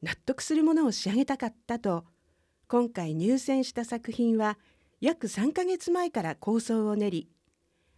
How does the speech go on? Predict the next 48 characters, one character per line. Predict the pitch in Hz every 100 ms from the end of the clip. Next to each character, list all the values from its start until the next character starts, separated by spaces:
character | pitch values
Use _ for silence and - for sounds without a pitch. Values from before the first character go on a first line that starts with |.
| _
紙 | - 190 202 226
を | 180
選 | 160 180
び、 | 175 151 _ _ _ _ -
文 | 277
字 | 339 302
を | 202
選 | 156 180 226
び、 | - - _ _ _ _ _ _ _ _ _ _ _ _ -
気 | 233
持 | 240
ち | 240 247
や | 240
体 | 233 226 294 302
の | 302
コ | 294 294
ン | 311
デ | 311
ィ |
シ | 269
ョ |
ン | 240
が | 214 220 240 - -
最 | 381
も | 302
良 | 269
く、 | - 214 - _ _ _ -
す | -
べ | 392 381
て | 285
が | 220
集 | - 269 311
中 | 311 302
し | -
た | 285
中 | 285 262
で | 190
作 | 151 180 -
成 | - 277
に | 262 233
臨 | 226 240
み、 | 190 - _ -
完 | 170 190
成 | 190
し | 175 170
ま |
し | 170 -
た。 | 156